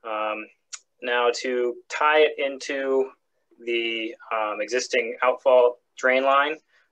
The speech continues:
um, we had to tap into that, and we actually used the existing pipe coming out of the, uh, the manhole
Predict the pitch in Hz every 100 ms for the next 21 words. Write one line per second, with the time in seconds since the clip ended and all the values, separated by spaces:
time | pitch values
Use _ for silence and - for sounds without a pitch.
0 | - 113 110 107 113 120 117 - - 131
1 | - 127 120 117 117 113 117 - 117 113
2 | 117 117 110 - 113 107 107 - _ 123
3 | 110 120 120 117 - 131 123 _ _ _
4 | - 123 117 113 107 107 107 107 104 104
5 | 104 110 120 117 120 117 113